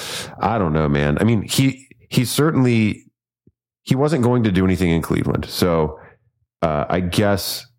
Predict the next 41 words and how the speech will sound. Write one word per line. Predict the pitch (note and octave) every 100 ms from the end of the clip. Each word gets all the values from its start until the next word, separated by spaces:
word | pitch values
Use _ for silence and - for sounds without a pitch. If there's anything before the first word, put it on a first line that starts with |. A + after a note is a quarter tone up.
| _ _ _ _ _
you | G#2+ G#2+
could | G2+ D#2+
say | - F2 E2+ E2 D#2+ - -
maybe | F2 F#2 F#2+ F#2+
there's | F2+ F2 -
some | F2+
reason | E2+ D#2+ E2+
for | F2
some | E2 E2+
optimism | D#2 - E2 D#2+ D#2+ D#2
because | D#2 D#2
he | D2+
clearly | - G2+ E2+ D#2
wasn't | C#2+ E2 D#2+ D#2+
going | E2+ D#2+
to |
turn | D#2 F#2+ F#2
it |
around | E2+ E2 E2
without | D#2 D#2 D2+ -
anything | D#2+ E2+ A#2
changing. | A2+ A#2+ A#2+ C3 C3 B2 - _ _ _
But | D#2+
I | F#2
just | A#2+ G2
don't | G2+ F2+
really | F#2 F2+
know | F2 E2+
how | D#2+
the | D#2
situation | D2+ D#2+ D2+ D#2+ D2+ D2+ D#2 C#2+ C#2 B1+ -
actually | D2 - D2+ D2
will | C2+
be | C#2 D2 C#2
better | C#2+ C#2
for | - C#2+
him | C#2+ G1+
than | G1+
where | G1+ G1+
he |
was. | G1+ G1+ G1+ -